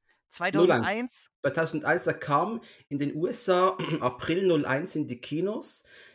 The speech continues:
Speaker 2: In Deutschland war's November null eins.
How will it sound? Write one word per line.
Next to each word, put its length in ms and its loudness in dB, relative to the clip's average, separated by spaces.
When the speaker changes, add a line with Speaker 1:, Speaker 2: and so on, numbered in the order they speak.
Speaker 2:
In 360 4
Deutschland 600 0
war's 460 0
November 540 0
null 260 -4
eins. 420 -12